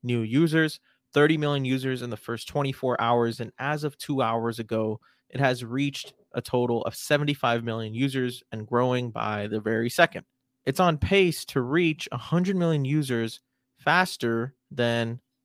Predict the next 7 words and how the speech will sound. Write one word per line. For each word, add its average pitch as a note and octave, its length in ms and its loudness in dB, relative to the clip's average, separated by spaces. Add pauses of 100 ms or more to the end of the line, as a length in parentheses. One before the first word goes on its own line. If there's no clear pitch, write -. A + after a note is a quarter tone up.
(220)
TikTok, C#3 460 2
Chat B2+ 300 0
G - 100 -10
P A#2+ 140 -10
T, A#2+ 380 -6 (300)
and A#2 140 -4
Instagram. - 440 -8